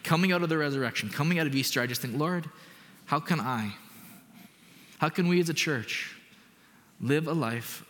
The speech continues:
of radical devotion and commitment to Jesus?"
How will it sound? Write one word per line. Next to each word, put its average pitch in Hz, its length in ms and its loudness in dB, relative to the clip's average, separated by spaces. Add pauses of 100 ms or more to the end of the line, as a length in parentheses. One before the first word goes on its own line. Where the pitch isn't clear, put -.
of 120 180 -4
radical 135 420 0
devotion 120 460 0
and 113 80 -2
commitment 117 380 -4
to 120 80 -2
Jesus?" 113 640 -6